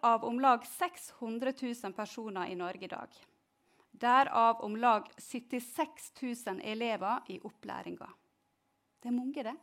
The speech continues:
Nynorsk står sterkt i massemedium, i offentlig forvaltning og i kirka.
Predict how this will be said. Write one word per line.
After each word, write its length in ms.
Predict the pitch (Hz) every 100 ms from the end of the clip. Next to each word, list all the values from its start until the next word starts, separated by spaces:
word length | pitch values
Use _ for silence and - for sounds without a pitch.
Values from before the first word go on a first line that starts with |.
| _ _ _ _ _ _ _ _ _ _ _ _ _ _ _ _ -
Nynorsk 640 | 233 277 226 294 - - - -
står 320 | - 254 262 269
sterkt 500 | - 262 269 - -
i 140 | 220 202
massemedium, 760 | 208 202 - 233 254 190 208 339 302 - _ _ -
i 140 | 214
offentlig 480 | - 285 - 214 208
forvaltning 680 | 208 220 247 262 - 214 254 - 220 -
og 160 | 220
i 140 | - 185
kirka. 460 | - - - -